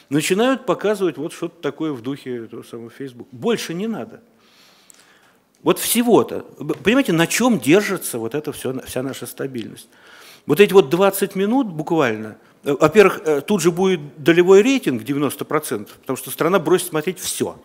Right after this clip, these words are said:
Она будет смотреть только этот канал. Вот. И после этого мозги начнут разворачиваться с дикой силой. Я просто к тому, насколько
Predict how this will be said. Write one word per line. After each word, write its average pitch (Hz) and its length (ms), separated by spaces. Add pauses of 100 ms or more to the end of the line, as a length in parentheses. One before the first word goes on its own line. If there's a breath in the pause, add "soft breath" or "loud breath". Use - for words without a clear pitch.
(220)
Она 120 180
будет 160 220
смотреть 135 260
только 135 240
этот 135 160
канал. 120 340 (640 loud breath)
Вот. 117 180
И 160 120
после 190 300
этого 247 200
мозги 190 260
начнут 196 300
разворачиваться 160 640
с 123 40
дикой 135 260
силой. 120 240 (300 loud breath)
Я 175 100
просто 190 280
к 170 60
тому, 202 240
насколько 165 600